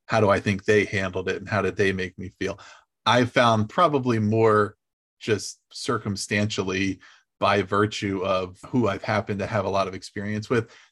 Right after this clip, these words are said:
that for me, I gain most of my best insights from, I do not wanna do it the way that person did it, <laughs> right? That person, the way that they handled things, the way they treated me, the way they made me feel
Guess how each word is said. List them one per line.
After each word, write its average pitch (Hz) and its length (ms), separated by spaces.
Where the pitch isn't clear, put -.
that 104 240
for 110 100
me, 113 460
I 104 440
gain 104 320
most 107 300
of 101 80
my 101 320
best 107 280
insights 98 600
from, 95 680
I 107 200
do 107 260
not 110 180
wanna 98 180
do 98 200
it - 100
the 95 60
way 92 140
that - 200
person - 380
did - 140
it, - 60
<laughs> 117 160
right? 143 180
That 139 320
person, 135 460
the 110 140
way 117 180
that 110 160
they 110 160
handled 110 320
things, 110 280
the 101 100
way 104 220
they 104 160
treated 101 340
me, 98 80
the 101 80
way 101 120
they 101 120
made 101 80
me 98 60
feel 98 240